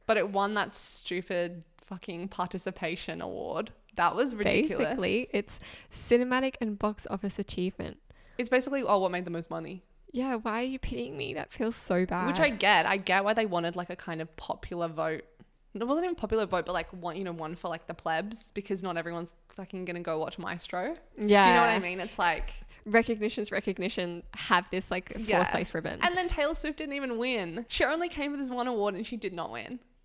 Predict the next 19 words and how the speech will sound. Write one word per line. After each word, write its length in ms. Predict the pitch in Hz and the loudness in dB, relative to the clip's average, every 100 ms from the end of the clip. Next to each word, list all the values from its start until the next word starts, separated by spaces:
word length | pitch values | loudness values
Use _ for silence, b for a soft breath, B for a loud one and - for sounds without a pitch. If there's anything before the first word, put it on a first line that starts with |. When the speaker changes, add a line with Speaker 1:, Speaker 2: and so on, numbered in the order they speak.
| _ _ | _ _
Speaker 1:
I 80 | 196 | -4
would 100 | 180 | -4
have 80 | 185 | -4
been 420 | 190 196 185 - - _ - - | -6 -8 -10 -14 -20 _ -20 -16
supremely 500 | - 190 175 160 160 | -14 -10 -10 -10 -12
pissed 260 | - 180 - | -12 -14 -14
off 120 | - | -14
if 80 | 180 | -12
I 120 | 180 - | -12 -12
was 140 | - | -12
her. 280 | - - 220 _ | -10 -10 -12 _
But 100 | 220 | 0
then 160 | 220 214 | 2 2
they 100 | 226 | 2
needed 260 | 240 247 254 | 0 0 0
to 100 | 247 | 0
give 180 | 233 185 | -2 -2
Barbie 260 | 151 151 156 | -2 -2 -4
something. 600 | - - - - 202 | -10 -12 -14 -14 -16